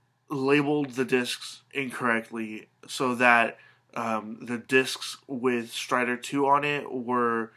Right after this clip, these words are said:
um, labeled with just Strider, and the games with, uh, sorry, the game discs with Strider were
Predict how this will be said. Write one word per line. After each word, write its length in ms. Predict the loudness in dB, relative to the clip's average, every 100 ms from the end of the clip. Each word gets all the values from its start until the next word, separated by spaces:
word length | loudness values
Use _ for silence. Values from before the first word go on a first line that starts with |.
| _ _ -8
um, 640 | -4 -2 -4 -6 -10 -14 -16
labeled 720 | -6 2 2 2 -2 -4 -6
with 180 | -6 -6
just 400 | -4 -6 -6 -14
Strider, 580 | -10 0 2 2 0 -6 -14 -20 _ _ -4
and 560 | 0 0 0 -2 -6
the 100 | -4
games 280 | 0 0 0
with, 320 | -4 -6 -12 -18 -12 -6
uh, 160 | -4
sorry, 260 | -2 -2 0
the 220 | 0 2
game 220 | 4 4
discs 300 | 2 0 -4
with 200 | -6 -2
Strider 680 | -2 4 4 4 2 0 -2
were 720 | -8 -6 0 0 2 -2 -4